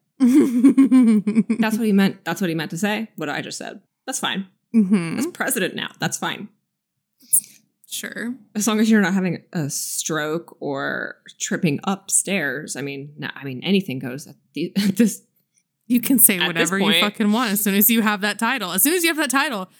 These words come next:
Speaker 1: they can't do shit
Speaker 2: And
Speaker 1: about
Speaker 2: George
Speaker 1: it.
Speaker 2: Bush
Speaker 1: You can be impeached, like, what, four times?
Speaker 2: Uh, oh, pl-, infinite, infinite. I, Trump didn't even
Speaker 1: Infinite.
Speaker 2: get, he was impeached and then what?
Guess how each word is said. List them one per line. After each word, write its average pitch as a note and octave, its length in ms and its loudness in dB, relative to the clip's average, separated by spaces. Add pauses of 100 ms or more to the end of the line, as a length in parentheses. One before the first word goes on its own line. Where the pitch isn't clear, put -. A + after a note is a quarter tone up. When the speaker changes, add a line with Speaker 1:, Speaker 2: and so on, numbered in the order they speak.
(240)
Speaker 1:
they F3 100 -2
can't B3+ 220 0
do C#4+ 160 -2
shit A3 180 6
Speaker 2:
And G3+ 80 2
Speaker 1:
about G#3+ 180 2
Speaker 2:
George F#3 180 4
Speaker 1:
it. F3+ 60 -2
Speaker 2:
Bush B3+ 280 0
Speaker 1:
You D4+ 100 4
can D4 140 0
be A#3 80 4
impeached, A#3+ 320 0
like, G#3 140 -2
what, G#3+ 180 -2
four A#3 260 -2
times? A#3 540 -2
Speaker 2:
Uh, - 260 2
oh, - 260 -10 (580)
pl-, - 180 -8 (320)
infinite, A3+ 480 2 (140)
infinite. - 420 -2 (420)
I, - 300 -6
Trump B3 280 -4
didn't G#3 240 6
even E3+ 180 2
Speaker 1:
Infinite. A3+ 480 4
Speaker 2:
get, - 240 -2 (100)
he F#3 160 2
was F#3+ 180 4 (180)
impeached F#3+ 640 2
and E3+ 140 -2
then D#3+ 160 -4
what? A#2+ 220 -8